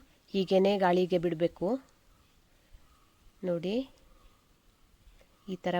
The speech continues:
ಬಂದಿದೆ, ಎಷ್ಟು ಚೆನ್ನಾಗಿ ಕಾಣಿಸ್ತಾ ಇದೆ ಅಂತ. ನಾನಿದನ್ನ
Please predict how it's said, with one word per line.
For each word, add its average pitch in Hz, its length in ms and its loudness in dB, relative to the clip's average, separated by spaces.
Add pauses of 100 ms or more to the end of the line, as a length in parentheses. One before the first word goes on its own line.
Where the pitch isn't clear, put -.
ಬಂದಿದೆ, 165 320 -2 (1120)
ಎಷ್ಟು - 160 -10
ಚೆನ್ನಾಗಿ 180 300 -2
ಕಾಣಿಸ್ತಾ 175 360 -6
ಇದೆ 165 180 -4
ಅಂತ. 160 140 -10 (2250)
ನಾನಿದನ್ನ 175 440 -2